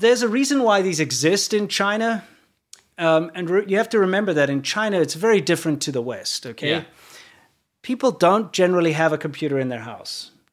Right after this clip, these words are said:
Speaker 1: okay? Of course, rich people have laptops and so on and so
Speaker 2: Yeah.
Speaker 1: forth. It's not like people don't have computers, but the, the way the family structures work and the way that housing works in China is people usually live in a very small apartment, and they live with their parents.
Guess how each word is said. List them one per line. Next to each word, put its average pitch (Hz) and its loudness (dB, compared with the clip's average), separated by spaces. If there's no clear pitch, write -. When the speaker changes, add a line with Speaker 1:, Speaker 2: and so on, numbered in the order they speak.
Speaker 1:
okay? 151 -4
Of 185 -20
course, 208 -2
rich 135 -6
people 135 -6
have 120 -10
laptops 110 -14
and 110 -12
so 110 -12
on 107 -16
and 107 -16
so 123 -14
Speaker 2:
Yeah. 107 -14
Speaker 1:
forth. 117 -10
It's 135 -6
not 180 0
like 160 0
people 131 -4
don't 143 2
have 131 -4
computers, 123 -10
but 156 2
the, 160 4
the 165 -2
way 208 0
the 247 -2
family 185 0
structures 135 -6
work 117 -10
and 127 -10
the 123 -8
way 156 -4
that 185 -6
housing 143 -4
works 113 -10
in 120 -10
China 113 -10
is 117 -8
people 214 -4
usually 170 -4
live 135 -2
in 127 -2
a 120 -6
very 120 -6
small 120 -8
apartment, 113 -12
and 156 -2
they 160 4
live 156 2
with 170 2
their 180 2
parents. 156 0